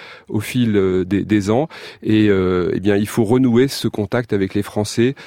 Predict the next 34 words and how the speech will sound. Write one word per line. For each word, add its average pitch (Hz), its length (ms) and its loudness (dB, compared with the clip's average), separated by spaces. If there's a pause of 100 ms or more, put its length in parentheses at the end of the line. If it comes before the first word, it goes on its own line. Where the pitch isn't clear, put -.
(280)
Euh, 101 260 0
il 107 80 -2
y 110 60 2
a 107 40 0
des 113 120 0
catégories 113 560 0
entières 127 280 -2
de 123 60 2
la 110 120 2
population 110 440 -2
qui 113 140 -4
nous 113 180 0
écoutent 139 240 -2
plus. 156 300 -6 (120)
Euh, 92 80 -6
je 101 60 -12
pense 123 240 -2
les 135 120 4
jeunes 135 260 2
par 104 100 0
exemple, 101 220 -4
qui - 60 -20
considèrent 113 400 -4
que 113 100 -2
la 107 80 2
droite, 110 280 0
bah, 98 80 -6
c'est - 140 -8
la 98 120 0
droite 113 360 -2
de, 98 240 -4
de 98 140 -2
leurs 104 160 0
parents, 110 340 0